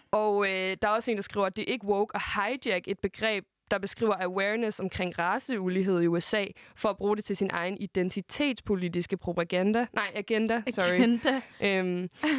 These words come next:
Speaker 2: <laughs>
Speaker 1: der er også en, der har skrevet, "Jeg ge-, kan generelt bare ikke lide ordet woke. Det henviser til et højere stadie af bevidsthed. Det siger rimelig meget sig selv, at det er, øh,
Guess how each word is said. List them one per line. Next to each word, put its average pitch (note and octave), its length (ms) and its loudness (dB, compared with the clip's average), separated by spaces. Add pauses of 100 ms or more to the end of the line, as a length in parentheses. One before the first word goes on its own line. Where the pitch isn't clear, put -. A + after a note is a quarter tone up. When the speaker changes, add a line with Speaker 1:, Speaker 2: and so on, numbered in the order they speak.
(120)
Speaker 2:
<laughs> - 540 -12
Speaker 1:
der A#3 80 4
er A3+ 80 2
også A#3 140 -2
en, A3+ 80 0
der G#3+ 60 2
har A3 80 -2
skrevet, G#3+ 240 0
"Jeg G3 140 2 (100)
ge-, G#3+ 100 0
kan G#3+ 240 -2
generelt G3+ 500 0
bare F3 200 0
ikke F#3 120 -8
lide C#4 220 2
ordet G3+ 340 2
woke. G3+ 320 2
Det G#3 100 0
henviser G#3+ 420 2
til G3 180 0
et F3+ 60 -2
højere G#3+ 400 2
stadie G3 420 -2
af E3 80 0
bevidsthed. F#3+ 760 0
Det G#3 140 -2
siger A3 400 0
rimelig B3+ 280 2
meget G3 280 0
sig G#3 120 -6
selv, A3 400 0
at - 180 -2
det G3 180 0
er, C3 100 -6 (360)
øh, E3+ 560 2